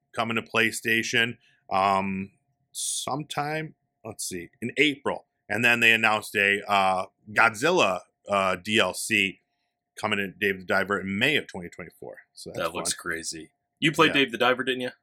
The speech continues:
Speaker 1: I did. Yes.
Speaker 2: How do you think Godzilla will be worked into
Speaker 1: I have
Speaker 2: there?
Speaker 1: no idea, dude. The game surprises me more than any game I've played, w-,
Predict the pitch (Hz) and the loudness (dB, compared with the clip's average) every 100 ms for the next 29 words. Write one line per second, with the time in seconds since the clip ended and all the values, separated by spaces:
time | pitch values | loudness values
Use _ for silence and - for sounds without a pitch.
0 | _ _ _ _ _ - 117 120 90 - | _ _ _ _ _ -2 2 4 2 -4
1 | _ _ _ _ 101 95 156 175 151 127 | _ _ _ _ 0 4 4 4 0 0
2 | 139 117 113 - 127 131 107 101 95 92 | -2 0 0 0 -4 -4 -6 -6 -8 -4
3 | 104 117 - 117 117 - 139 147 143 135 | -2 -2 -4 -2 0 2 2 4 6 6
4 | 131 131 127 110 117 107 95 101 98 - | 6 4 2 0 2 2 2 0 -2 -4
5 | - - 139 135 175 208 208 - 131 127 | -20 -4 -2 2 0 0 -2 2 4 4
6 | 123 117 117 113 110 107 107 110 104 104 | 0 -2 0 2 4 4 4 2 0 0
7 | 104 98 - 104 104 98 | 2 0 2 0 0 -4